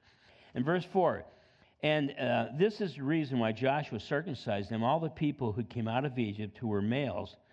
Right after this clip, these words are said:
uh, all the men of war who died in the wilderness on the way, after they had come out of Egypt. For all the people who came out had been circumcised, but all the people born in the wilderness on the way as they came out of Egypt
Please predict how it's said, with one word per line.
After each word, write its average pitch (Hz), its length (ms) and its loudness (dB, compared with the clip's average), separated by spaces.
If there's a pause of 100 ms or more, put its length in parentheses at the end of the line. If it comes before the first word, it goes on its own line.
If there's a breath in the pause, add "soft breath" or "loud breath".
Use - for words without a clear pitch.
(380 loud breath)
uh, 113 280 4
all 170 220 6
the 180 120 0
men 175 240 2
of 143 160 -2
war 113 380 2 (260 loud breath)
who 131 180 2
died 143 440 4
in 165 100 0
the 160 100 2
wilderness 107 600 0
on 113 200 2
the 127 100 2
way, 113 360 -2 (340 loud breath)
after 160 320 2
they 151 140 4
had 123 140 -4
come 135 140 2
out 117 180 4
of 113 100 -2
Egypt. 139 400 -2 (240 soft breath)
For 127 120 0
all 160 220 6
the 226 80 0
people 170 460 0
who 123 160 0
came 170 480 -4
out 147 320 -2 (240 loud breath)
had 123 220 -2
been 123 160 0
circumcised, 120 920 -2 (220 loud breath)
but 123 140 2
all 156 240 6
the 170 100 -4
people 151 380 0
born 175 580 2
in 156 160 -2
the 131 120 2
wilderness 135 600 0
on 135 160 2
the 127 120 0
way 147 540 0 (260 loud breath)
as 139 100 -6
they 143 160 0
came 156 340 -2
out 185 220 4
of 180 160 0
Egypt 120 360 -4